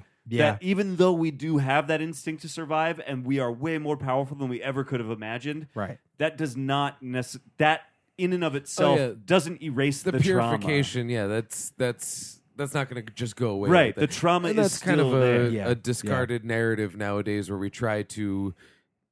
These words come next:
Speaker 3: you know, just eliminate the ideas of cheap catharsis.
Speaker 2: Right.
Speaker 3: So I do like that, that
Speaker 2: Yeah.
Speaker 3: read quite a bit. Have you ever seen, uh, One hundred twenty-seven Hours?
Speaker 2: I haven't, actually.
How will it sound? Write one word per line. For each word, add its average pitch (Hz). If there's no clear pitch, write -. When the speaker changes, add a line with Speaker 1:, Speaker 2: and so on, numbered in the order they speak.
Speaker 3:
you 208
know, 180
just 165
eliminate 131
the 117
ideas 110
of 98
cheap -
catharsis. 90
Speaker 2:
Right. 113
Speaker 3:
So 139
I 131
do 151
like 120
that, 98
that 101
Speaker 2:
Yeah. 123
Speaker 3:
read 107
quite 107
a 104
bit. 101
Have 147
you 175
ever 185
seen, 170
uh, 117
One 110
hundred 113
twenty-seven 107
Hours? 101
Speaker 2:
I 151
haven't, 190
actually. 98